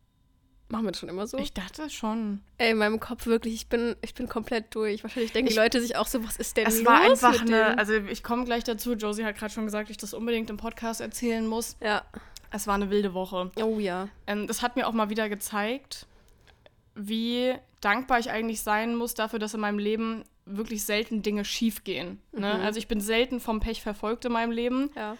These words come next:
Speaker 2: Und ich weiß das viel zu wenig zu schätzen, weil der Donnerstag, der dreizehnte, das war nicht mein Tag, ja?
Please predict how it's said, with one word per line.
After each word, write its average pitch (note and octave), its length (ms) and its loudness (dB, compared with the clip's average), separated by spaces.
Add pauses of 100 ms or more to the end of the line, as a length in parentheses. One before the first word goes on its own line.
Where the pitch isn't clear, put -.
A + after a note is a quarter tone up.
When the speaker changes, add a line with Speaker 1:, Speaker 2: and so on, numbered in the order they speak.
(140)
Speaker 2:
Und A3+ 80 -4
ich G#3+ 80 -4
weiß G#3+ 160 2
das A3 160 -4
viel C4+ 560 0
zu G#3+ 200 -4
wenig A#3 400 0
zu G3+ 120 -8
schätzen, C#4 640 -2 (540)
weil G#3 160 2
der G#3 100 2
Donnerstag, B3 640 0
der A3 120 0
dreizehnte, G3+ 760 -4 (460)
das - 240 -6
war G#3 100 2
nicht G#3+ 460 -2
mein F#3+ 180 -4
Tag, F3+ 300 -10 (240)
ja? F#3 220 0